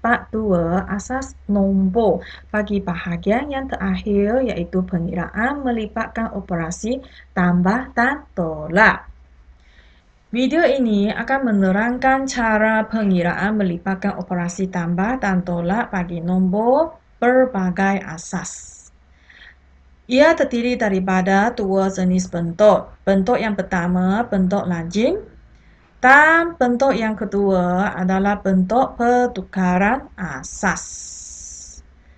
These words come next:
Sama juga dengan hasil tolak dan operasi tambah bagi kaedah bentuk lazim dulu.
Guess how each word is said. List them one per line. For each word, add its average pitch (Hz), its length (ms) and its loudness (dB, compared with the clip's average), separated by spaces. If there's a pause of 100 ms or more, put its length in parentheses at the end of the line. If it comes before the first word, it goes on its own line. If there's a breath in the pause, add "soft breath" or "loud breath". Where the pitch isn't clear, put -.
(180 soft breath)
Sama 208 400 0
juga 214 720 2
dengan 190 480 0
hasil 196 480 -4
tolak 196 400 2
dan 330 240 0 (320)
operasi 185 480 -4
tambah 190 720 -2
bagi 180 480 -10 (320)
kaedah - 480 -2 (400 soft breath)
bentuk 220 480 0
lazim 196 480 2
dulu. 180 320 -4